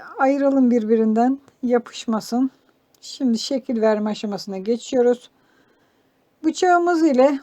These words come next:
ortadan şöyle kesiyoruz ve iki tarafından dışa doğru vuruyoruz. Şöyle vurabildiğimiz kadar vuruyoruz arkadaşlar. Bunlar tel tel kat kat ayrılacak. Uçlarından yapıştırıyoruz.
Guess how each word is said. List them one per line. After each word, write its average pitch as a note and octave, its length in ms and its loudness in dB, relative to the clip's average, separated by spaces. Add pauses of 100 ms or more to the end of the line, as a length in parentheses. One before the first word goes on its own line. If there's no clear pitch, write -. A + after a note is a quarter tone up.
ortadan C#4+ 560 0
şöyle B3+ 400 -2
kesiyoruz B3+ 800 0 (200)
ve A#3+ 160 4
iki F#4+ 240 0
tarafından B3+ 800 2
dışa C4+ 380 0
doğru A#3+ 340 6
vuruyoruz. A3+ 840 0 (920)
Şöyle B3+ 280 0
vurabildiğimiz D4+ 880 0
kadar B3 420 2 (180)
vuruyoruz A#3 480 0
arkadaşlar. G#3+ 840 -4
Bunlar A#3+ 440 0
tel B3 260 0
tel A#3 200 -4 (100)
kat C4+ 260 -2
kat A#3 340 -4
ayrılacak. B3 720 -2 (1080)
Uçlarından C4 640 2
yapıştırıyoruz. A#3+ 1200 0